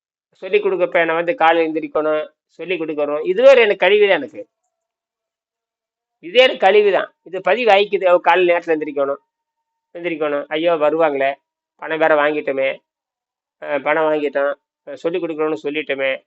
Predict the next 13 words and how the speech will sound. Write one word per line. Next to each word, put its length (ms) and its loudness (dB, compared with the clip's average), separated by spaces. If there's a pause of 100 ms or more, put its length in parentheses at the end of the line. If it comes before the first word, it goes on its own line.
எந்திரிச்சு 420 -14
பேசணுமே, 680 -6
அஹ், 200 -8
அது 180 0
ஒரு 160 4
கழிவா 280 2
பதிவாகுது. 520 -2 (1080)
இதுவுமே 580 2
இல்லாம 280 4
இருக்கணுங்கிறான். 580 0 (440)
அதெல்லாம் 340 -2
எப்ப 140 -4
சாத்தியம்னா, 580 -2